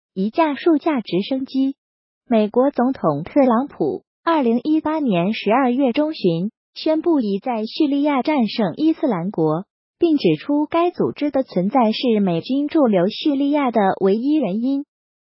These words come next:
此后，白宫新闻秘书方德斯表示，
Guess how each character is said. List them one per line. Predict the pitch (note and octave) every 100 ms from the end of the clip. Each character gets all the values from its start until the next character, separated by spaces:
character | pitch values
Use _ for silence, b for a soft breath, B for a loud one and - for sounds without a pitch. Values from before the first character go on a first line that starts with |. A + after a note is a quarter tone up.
| _
此 | - G3
后， | F#3 D4+ A#3+ - _ _ _ _ _
白 | A#3+ C#4+
宫 | E4+ E4+
新 | - F4
闻 | E4 G3+
秘 | C4 C#4+
书 | G#3+ - D4+
方 | D#4 E4+ E4+
德 | G3 G3
斯 | - D#4
表 | B3+ D3
示， | E3 - F#3+